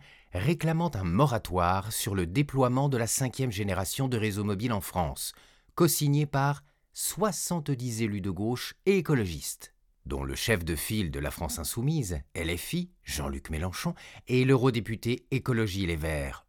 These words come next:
E E L V, Yannick Jadot. Avant lui, le ministre délégué en charge du commerce extérieur, Franck Riester, avait déjà réagi à cette tribune en affirmant sur Europe un que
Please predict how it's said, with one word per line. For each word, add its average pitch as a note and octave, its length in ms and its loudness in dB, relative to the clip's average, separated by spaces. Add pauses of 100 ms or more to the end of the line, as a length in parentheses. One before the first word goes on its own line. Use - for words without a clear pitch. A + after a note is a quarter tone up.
E F#3 200 6
E E3 140 4
L G#2 200 0
V, E2 360 -4
Yannick G#2+ 380 0
Jadot. C#2+ 480 -4 (960)
Avant A#2 200 8
lui, E3+ 220 4
le F#2+ 180 2
ministre F#2+ 560 0
délégué F#2+ 520 2
en D#2 160 -2
charge F2 400 4
du D#2 100 -4
commerce D2+ 360 -4
extérieur, B2+ 680 -2
Franck - 400 -4
Riester, B2 720 -2 (500)
avait B2 220 4
déjà F3 240 4
réagi A2+ 460 4
à - 20 2
cette F2 340 -2
tribune G#2 440 0
en F2+ 100 2
affirmant D#3+ 460 2
sur F#2+ 240 -2
Europe D#2 260 0
un D#3 160 2
que D#2+ 320 -2